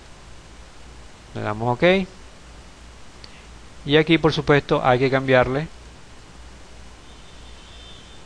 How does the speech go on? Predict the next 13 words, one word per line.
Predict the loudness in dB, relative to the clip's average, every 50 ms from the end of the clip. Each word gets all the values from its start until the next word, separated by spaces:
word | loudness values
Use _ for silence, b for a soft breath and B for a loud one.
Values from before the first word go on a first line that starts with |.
| -20 -18 -8 -2
eh, | 0 2 2 4 4 4 2 2
los | 0 0 2
nombres | 2 0 0 2 2 2 2
a | 2 4
la, | 4 2 2 0 -2 -6 -12 -18 -20 -20 -20 -20 -20 -20 -20 -20 -20 -20 -20 -20 -20 -20 -20 -20 -20 -14 -10 -6
así | -4 -2
que | 0 0 -2 -2
este | -4 -4 -2 -2
es | -2
planta | 0 0 0 0 0 2 2 4 4
uno, | 4 2 0 -2 -4 -6 -8 -8 -14 -20 -20 -20 -20 -20 -20 -20 -20 -20 -20 -20 -20 -20 -20 -20 -20 -20 -20 -20 -20 -20 -20 -20 -20 -20 -20 -20 -20 -20 -20 -20 -12 -6
planta | -4 -4 -4 -4 -4 -2 0 0 2
uno, | 2 0 -2 -4 -4 -4 -4 -6